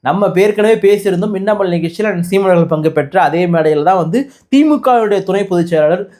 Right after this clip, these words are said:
"திமுக தினந்தோறும் சொல்லி பெருமை பேசிக் கொள்ளுகின்ற நாங்கள் ஒரு தலித்தை மு-, அமைச்சராக்கணும் தெரியுமா, மத்திய அமைச்சராக்கணும் தெரியுமா, நாங்கள் ஆர் ஆசாவை இப்படி வைத்திருக்கிறோம் தெரியுமா?" என்று பெருமை பேசிக் கொண்டிருக்கக்கூடிய திமுகவினுடைய ஒரே ஒரு சொத்தா இருக்கக்கூடிய அண்ணன் ஆர் ஆசா அவர்கள் பங்கேற்ற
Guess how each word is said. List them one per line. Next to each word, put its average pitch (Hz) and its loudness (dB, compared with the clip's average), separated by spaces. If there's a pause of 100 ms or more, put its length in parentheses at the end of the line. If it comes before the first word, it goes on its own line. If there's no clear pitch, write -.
(140)
"திமுக 254 2
தினந்தோறும் 247 0
சொல்லி 214 -4
பெருமை 233 0
பேசிக் 196 -2
கொள்ளுகின்ற 165 0 (200)
நாங்கள் 247 2
ஒரு 220 2
தலித்தை 208 -2
மு-, 180 -6 (120)
அமைச்சராக்கணும் 175 -2
தெரியுமா, 156 0 (120)
மத்திய 214 0
அமைச்சராக்கணும் 175 -2
தெரியுமா, 165 -2
நாங்கள் 233 0
ஆர் 202 2
ஆசாவை 214 0
இப்படி 202 -2
வைத்திருக்கிறோம் 196 -4
தெரியுமா?" 165 -2
என்று 180 -4 (360)
பெருமை 277 2
பேசிக் 196 -2
கொண்டிருக்கக்கூடிய 156 -2
திமுகவினுடைய 208 2
ஒரே 175 4
ஒரு 196 2
சொத்தா 170 -2
இருக்கக்கூடிய 160 -2
அண்ணன் 151 -4
ஆர் 156 0
ஆசா 175 0
அவர்கள் 135 -6
பங்கேற்ற 139 -2